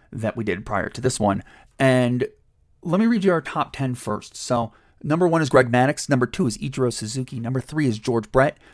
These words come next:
Number four is Adrian Beltre. Number five is Clayton Kershaw. Number six is Edgar Martinez. Number seven is Sandy Koufax. Number eight is Tony Gwynn. Number nine is Hank Greenberg. And number ten is Joey Votto.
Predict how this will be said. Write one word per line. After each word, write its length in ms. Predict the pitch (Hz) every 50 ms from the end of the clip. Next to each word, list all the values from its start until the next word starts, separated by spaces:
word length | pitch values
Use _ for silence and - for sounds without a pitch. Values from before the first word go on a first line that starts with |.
| - -
Number 160 | - 190 202 190
four 240 | - 202 196 185
is 80 | 160 143
Adrian 320 | 147 143 135 135 131 127
Beltre. 440 | 127 127 123 123 - - 98 92 113
Number 220 | - 110 117 120 110
five 480 | - - - - 127 120 120 117 101
is 80 | 98 -
Clayton 240 | - - 120 110 -
Kershaw. 400 | - - 123 120 110 - 101 98
Number 220 | 98 104 101 -
six 340 | - - - 123 120 - -
is 100 | - - -
Edgar 240 | 123 120 123 120
Martinez. 500 | 113 101 92 - - 147 151 151 147 - - - - - - -
Number 200 | 165 160 156 151
seven 320 | - - 156 147 139 127
is 100 | 117 -
Sandy 240 | - 131 123 117 113
Koufax. 560 | - - 135 131 - - 104 95 - - -
Number 220 | - 113 - - _ _
eight 260 | 131 127 120 127 - -
is 180 | - 113 104 -
Tony 300 | - - - 120 113 107
Gwynn. 400 | - - 113 123 127 127 123 120 - - - - -
Number 180 | 131 117 110
nine 340 | 107 120 127 131 127 127 123
is 120 | 113 104 -
Hank 320 | - 123 113 107 - - _
Greenberg. 600 | - 120 120 131 139 131 131 135 131 131 123 - - - _
And 140 | - 131 131
number 180 | 139 139 123 127
ten 320 | 120 - - 107 104 101
is 160 | 98 - 101
Joey 220 | - - 87 90 92
Votto. 480 | 92 101 98 101 98 85 73 - -